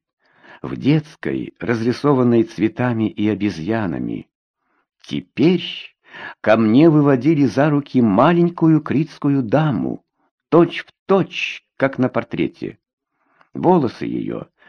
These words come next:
потемнели и были завиты прядями,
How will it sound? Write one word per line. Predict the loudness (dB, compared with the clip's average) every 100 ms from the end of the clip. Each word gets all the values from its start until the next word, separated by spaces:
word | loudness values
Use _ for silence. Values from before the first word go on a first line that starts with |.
| _ -10
потемнели | -4 0 4 4 4 2 -4 -8 _ -20 -12 -2
и | 2
были | 4 4
завиты | 4 2 2 0 -2
прядями, | 0 0 0 -4 -6 -8